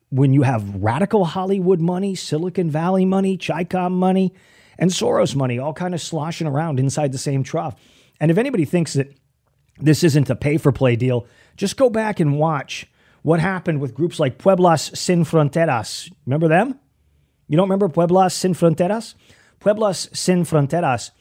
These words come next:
People Without Borders, was the original migrant caravan effort funded by G S himself and his open source, uh, his open society, uh, um, subgroups.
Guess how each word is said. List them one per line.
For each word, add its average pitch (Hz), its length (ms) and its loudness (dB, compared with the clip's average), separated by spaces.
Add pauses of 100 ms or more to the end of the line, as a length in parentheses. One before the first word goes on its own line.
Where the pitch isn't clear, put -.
(180)
People 175 260 0
Without 135 280 4
Borders, 143 460 0 (340)
was 143 300 0
the 143 240 -2
original 127 1080 0
migrant 135 500 0
caravan 131 640 -2
effort 127 500 -2
funded 180 600 0
by 127 600 0
G 156 280 0
S 151 220 -2
himself 151 640 -6 (460)
and 135 140 2
his 131 140 4
open 143 240 2
source, 165 540 -2
uh, 123 220 4
his 120 160 2
open 151 240 2
society, 156 640 0 (340)
uh, 120 300 4 (120)
um, 120 300 2
subgroups. 139 800 0